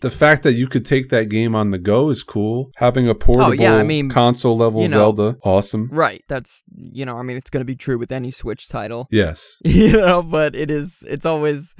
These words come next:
Speaker 2: it's always something you throw in there. You're like, "And you could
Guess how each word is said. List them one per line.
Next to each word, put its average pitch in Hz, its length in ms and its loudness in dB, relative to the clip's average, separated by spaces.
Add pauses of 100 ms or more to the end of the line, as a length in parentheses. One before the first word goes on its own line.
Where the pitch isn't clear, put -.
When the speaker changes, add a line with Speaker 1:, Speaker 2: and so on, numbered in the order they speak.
(240)
Speaker 2:
it's 208 140 2
always 311 200 2
something 220 240 0
you 180 120 2
throw 147 240 0
in 135 160 -4
there. 131 180 -2
You're 135 160 -4
like, 135 220 -6
"And 285 200 2
you 277 80 0
could 262 180 -6